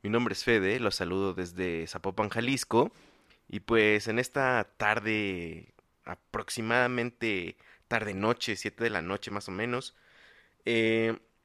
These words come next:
estamos grabando el episodio número ochenta y cuatro de este su podcast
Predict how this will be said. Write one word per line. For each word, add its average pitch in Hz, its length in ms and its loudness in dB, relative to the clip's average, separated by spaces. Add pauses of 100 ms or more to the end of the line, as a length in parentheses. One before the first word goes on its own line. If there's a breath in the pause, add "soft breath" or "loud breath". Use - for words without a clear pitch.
(180)
estamos 175 320 0
grabando 156 360 6
el 131 220 2
episodio 131 380 -2
número 151 240 0
ochenta 107 360 -6
y 85 40 -6
cuatro 104 640 -4 (360)
de 104 220 -2
este 110 220 -4
su 104 100 -12
podcast 101 640 -2